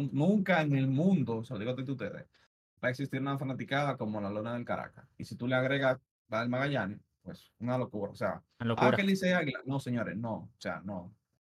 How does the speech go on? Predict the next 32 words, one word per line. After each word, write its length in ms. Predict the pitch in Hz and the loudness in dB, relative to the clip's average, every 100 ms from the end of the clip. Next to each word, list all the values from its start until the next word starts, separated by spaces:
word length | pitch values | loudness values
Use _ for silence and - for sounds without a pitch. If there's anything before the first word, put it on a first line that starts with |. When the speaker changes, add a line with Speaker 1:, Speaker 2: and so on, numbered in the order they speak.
| _ | _
Speaker 1:
no 80 | 117 | -6
hay 40 | |
ningún, 300 | 123 123 143 | -2 -2 -2
no 60 | 143 | -2
existe 220 | 143 156 | -2 -2
una 120 | 160 | 0
fanaticada, 580 | 156 143 127 120 117 107 | 0 -2 -2 0 2 2
o 60 | 98 | -2
sea, 320 | 113 95 80 _ _ _ _ _ _ _ - | -4 -4 -6 _ _ _ _ _ _ _ 0
¿qué 100 | 139 | 2
es 60 | |
la 60 | 165 | 2
importancia? 600 | 175 151 147 143 120 110 | 2 2 4 2 2 -4
Juan 100 | 113 | -4
Carlos, 400 | 113 131 139 135 | -2 0 2 0
bueno, 160 | 131 110 | -2 -2
no 140 | 123 | -4
sé 200 | 139 143 | -4 -6
en 160 | 139 127 | -6 -6
qué, 200 | 135 139 | -4 -4
qué, 260 | 135 131 160 | -4 -8 -6
qué 60 | 135 | -4
estudiaron 300 | 147 147 143 | 0 0 2
ustedes, 200 | 143 127 | 2 0
pero 100 | 98 | 0
Juan 100 | 123 | -4
Carlos 180 | 123 127 | -2 -2
es 60 | 127 | -2
un 100 | 135 | -2
publicista, 500 | 139 135 127 113 98 | 0 -2 -2 -4 -4
y 60 | |
siempre, 480 | 104 113 110 123 120 | -6 -6 -2 -2 0